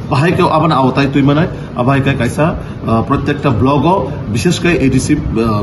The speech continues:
ভিলেজ যে দঙ মানে, আহ, যেখানে চিনি পিছিয়ে মানে যারা উকলো উকলা যে বরগ্ন বুঝকানো তবু না বাগে চিনি কেন্দ্র সরকার এবং রাজ্য সরকার নিজে একটা প্রয়াস আবনা কারে চিনি আটটা ডিস্ট্রিক্টও আটজন মিনিস্টার দায়িত্ব মানজাক দঙ আবার লগে লগে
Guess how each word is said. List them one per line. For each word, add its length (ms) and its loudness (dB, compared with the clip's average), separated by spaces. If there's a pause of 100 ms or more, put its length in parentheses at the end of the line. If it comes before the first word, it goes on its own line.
ভিলেজ 400 2
যে 80 0
দঙ 200 0
মানে, 220 4 (340)
আহ, 120 0
যেখানে 360 0
চিনি 260 2
পিছিয়ে 320 2
মানে 240 4
যারা 260 2
উকলো 380 2
উকলা 200 0
যে 120 2
বরগ্ন 420 2
বুঝকানো 420 -2
তবু 140 2
না 100 4
বাগে 340 2 (280)
চিনি 180 -2
কেন্দ্র 280 0
সরকার 380 0
এবং 220 2
রাজ্য 220 0
সরকার 320 0
নিজে 200 2
একটা 160 -2
প্রয়াস 440 0 (320)
আবনা 240 2
কারে 300 2 (240)
চিনি 160 4
আটটা 300 0
ডিস্ট্রিক্টও 520 0 (200)
আটজন 300 2
মিনিস্টার 480 2
দায়িত্ব 280 0
মানজাক 280 2
দঙ 220 0
আবার 220 2
লগে 220 2
লগে 320 2